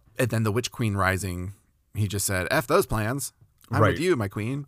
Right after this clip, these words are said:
Speaker 2: I have, I have a, an opportunity. Yeah, I, I agree though. It's, um, <clears throat> because again, the, the existential threat of this movie isn't introduced until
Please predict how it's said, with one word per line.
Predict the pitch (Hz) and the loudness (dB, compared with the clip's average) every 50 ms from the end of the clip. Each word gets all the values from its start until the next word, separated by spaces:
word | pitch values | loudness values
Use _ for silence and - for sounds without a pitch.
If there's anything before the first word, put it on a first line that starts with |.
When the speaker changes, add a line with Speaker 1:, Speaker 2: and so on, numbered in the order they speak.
| _ - | _ -4
Speaker 2:
I | 104 104 | 0 4
have, | 104 101 98 95 95 | 4 4 4 2 2
I | 101 104 | 2 2
have | 104 90 92 | 2 2 2
a, | 90 87 87 92 | 0 -2 -2 -4
an | 101 95 | -4 -2
opportunity. | 92 101 101 - 98 - - - 98 95 90 92 92 90 - - - - - - | -2 -2 -2 -2 -4 -6 -4 -4 -4 -2 -2 -2 -4 -4 -6 -12 -20 -18 -4 2
Yeah, | - 147 151 - - | 6 6 6 6 6
I, | - 147 | 4 4
I | 139 - 139 143 | 4 4 4 4
agree | 147 143 131 107 117 120 131 127 123 117 | 4 4 2 2 0 0 2 2 2 4
though. | 113 110 107 113 | 4 4 2 2
It's, | 120 123 110 - - - - - _ _ _ _ _ _ _ _ _ - | -2 -4 -4 -4 -4 -6 -8 -10 _ _ _ _ _ _ _ _ _ -6
um, | 143 131 120 113 110 101 90 - _ _ - | -4 -4 -4 -4 -6 -8 -10 -14 _ _ -8
<clears throat> | - 175 - - 175 147 123 107 107 _ _ _ _ - 139 | -6 -6 -4 -4 -4 -4 -6 -8 -10 _ _ _ _ -6 -4
because | 139 143 - - 175 175 151 160 | -4 -2 0 2 2 2 2 2
again, | 139 139 123 139 135 123 113 110 - | 0 0 0 2 2 2 0 -2 -2
the, | 120 107 113 110 104 104 107 107 - | -2 -2 0 0 0 -2 -4 -6 -6
the | 104 107 - - | -8 -4 0 2
existential | 143 143 - 117 107 - - 135 120 - 101 | 2 2 2 0 0 2 0 0 0 0 -4
threat | - - 110 98 95 | 0 2 2 2 2
of | 87 | 2
this | 87 95 - - | 0 -2 -2 0
movie | 98 95 90 92 92 | -2 0 -2 -2 -2
isn't | 120 123 107 110 110 - | -2 0 0 0 0 0
introduced | 113 110 - 101 90 101 95 90 - 101 | 0 0 0 0 -2 -2 -2 -2 -4 -6
until | 92 - - 95 90 87 82 | -6 -4 -4 -4 -4 -4 -4